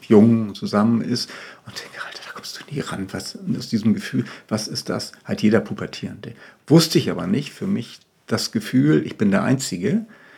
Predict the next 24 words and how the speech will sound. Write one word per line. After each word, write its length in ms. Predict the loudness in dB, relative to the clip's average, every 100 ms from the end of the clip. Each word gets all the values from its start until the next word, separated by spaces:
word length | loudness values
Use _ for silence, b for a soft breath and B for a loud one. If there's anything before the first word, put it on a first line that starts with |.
| b b b b b b b
Und 220 | -2 0
plötzlich 720 | 4 6 6 4 2 2 2 -6
kriegen 400 | 2 4 4 6
sie 200 | 4 4
einen 240 | 2 4
Stoff, 720 | 4 8 6 6 0 -10 -14 _ _ _ _ _ _ _ _
der 260 | 6 8
sie 220 | 8 4 2
in 100 | 2
die 120 | 4
Lage 380 | 6 6 6 2
versetzt, 800 | 2 2 4 2 0 -6 -6 b b b 2
mit 280 | 4 4
Angebeteten 880 | 2 2 4 4 8 6 6 0 0
zu 240 | 2 -4 -2
kommunizieren. 1200 | 0 2 2 0 -2 -2 2 4 6 6 6 B B B B
Es 160 | -6
ist 140 | 0 4
scheißegal, 580 | 6 6 4 4 4 6
mit 220 | 2 4
wem 160 | 4
die 80 | 4
zusammen 480 | -2 -2 0 2 2
sind. 340 | 4 4 4